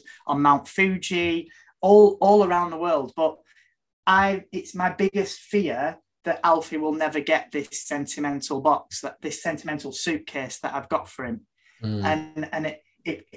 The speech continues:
Speaker 1: I don't know what to do with it, because
Speaker 2: Yeah.
Speaker 1: to anyone opening this up, it's just a box of toys and gifts and T-shirts and C Ds and books and
Speaker 2: Yeah,
Speaker 1: bracelets
Speaker 2: yeah.
Speaker 1: and, uh, but to,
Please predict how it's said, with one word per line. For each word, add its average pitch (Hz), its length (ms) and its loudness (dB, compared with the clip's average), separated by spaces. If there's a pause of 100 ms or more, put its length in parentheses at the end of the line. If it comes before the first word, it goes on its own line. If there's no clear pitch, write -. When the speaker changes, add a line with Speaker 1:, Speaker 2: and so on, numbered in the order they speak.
(100)
Speaker 1:
I 170 80 -2
don't 196 260 4
know 190 100 0
what 180 200 4
to - 120 -12
do 185 200 0
with 151 160 -2
it, 117 180 -6 (240)
because - 300 -10
Speaker 2:
Yeah. 175 300 2 (400)
Speaker 1:
to 170 120 -2
anyone 185 320 4
opening 180 440 2
this 170 220 -4
up, - 180 -4
it's - 120 -8
just - 280 -10
a 160 40 -4
box - 400 -2
of 135 240 -10 (520)
toys 156 400 2
and 139 180 -6
gifts 156 340 -6
and 131 140 -8
T-shirts - 760 -6
and 131 100 -10
C 147 260 -6
Ds 147 320 -4
and 120 180 -10
books - 440 -4
and 127 80 -8
Speaker 2:
Yeah, 120 80 -8
Speaker 1:
bracelets 90 760 -2
Speaker 2:
yeah. 123 60 -10
Speaker 1:
and, - 160 -8 (840)
uh, 151 220 -8
but 156 220 -6
to, 147 440 -2